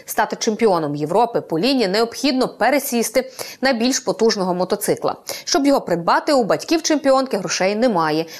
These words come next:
Тому вони просять: якщо ви можете допомогти втілити в життя мрію нашої спортсменки, перераховуйте кошти на картку в Приватбанку на прізвище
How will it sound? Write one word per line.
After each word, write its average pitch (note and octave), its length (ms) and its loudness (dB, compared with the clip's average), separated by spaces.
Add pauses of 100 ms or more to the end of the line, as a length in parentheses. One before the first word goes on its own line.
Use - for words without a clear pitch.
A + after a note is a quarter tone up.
Тому F4 180 4
вони F4 180 2
просять: B3+ 420 0
якщо B3+ 300 2
ви A3+ 140 2
можете E3 440 0
допомогти A#3 720 2 (160)
втілити B3 440 2
в F#3 40 0
життя A3 380 0
мрію F3+ 340 2
нашої D3+ 400 -2
спортсменки, E4 680 0 (280)
перераховуйте A3+ 680 2
кошти D4 380 0
на F3 120 -2
картку - 380 -2
в C4+ 100 -6
Приватбанку F#3+ 680 0
на E3 400 -4
прізвище G#3 500 0